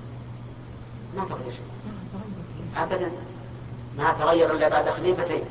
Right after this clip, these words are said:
Speaker 1: لما جاء الخليفة الثالث بعد المأمون، تغير لأن الخليفة تغير. ممكن شيء يطلع به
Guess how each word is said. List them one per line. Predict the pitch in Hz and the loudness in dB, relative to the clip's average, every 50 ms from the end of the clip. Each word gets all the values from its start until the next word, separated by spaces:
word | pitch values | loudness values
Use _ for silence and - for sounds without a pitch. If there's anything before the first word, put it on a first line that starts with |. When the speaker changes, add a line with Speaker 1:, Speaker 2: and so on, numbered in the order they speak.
| - - - - - - | -8 -10 -10 -10 -8 -6
Speaker 1:
لما | 127 131 139 147 151 | -2 2 2 4 6
جاء | 175 175 165 | 6 6 6
الخليفة | - - 170 180 170 165 | 6 6 4 4 6 4
الثالث | 147 135 - - - 165 160 156 - - - - - | 4 2 0 6 8 10 10 10 10 6 4 2 0
بعد | - - - | 0 0 0
المأمون، | 135 131 131 131 147 160 180 196 - - - - - - - - - - - - - - - - - - - - - - - - - - - - - | 0 -2 -2 0 2 2 2 2 2 0 -4 -6 -8 -8 -10 -10 -10 -12 -12 -12 -12 -12 -12 -12 -12 -12 -10 -10 -10 -10 -10 -10 -10 -10 -10 -2 4
تغير | 285 - 180 208 214 214 220 - | 6 6 8 8 8 6 6 4
لأن | - 214 220 208 196 | 4 4 4 4 4
الخليفة | 190 185 190 196 - - - - | 4 4 4 4 4 2 2 0
تغير. | 185 175 - - - - - - - - - - - - - - - - - - - - - - - - - - - - - - - - - - - - - - - - - - - - - - - - - - - - - - - - - - - - - - - - - - - - - - - - - - - - - - - - - | -2 -4 -4 -4 -6 -8 -10 -10 -12 -12 -12 -12 -10 -10 -12 -12 -12 -12 -12 -12 -12 -12 -12 -12 -12 -12 -12 -12 -12 -12 -12 -12 -12 -14 -14 -14 -12 -12 -12 -12 -12 -12 -10 -10 -10 -10 -10 -10 -10 -10 -12 -12 -12 -12 -12 -12 -12 -12 -12 -12 -12 -12 -12 -10 -10 -10 -10 -10 -10 -10 -10 -10 -10 -10 -10 -12 -12 -12 -12 -12 -12 -10 -8
ممكن | - 165 165 - 151 143 | -8 -6 -6 -6 -8 -8
شيء | - - 160 165 | -6 -2 -2 -2
يطلع | - - - | 0 0 -2
به | 143 135 - - - | -4 -4 -6 -8 -8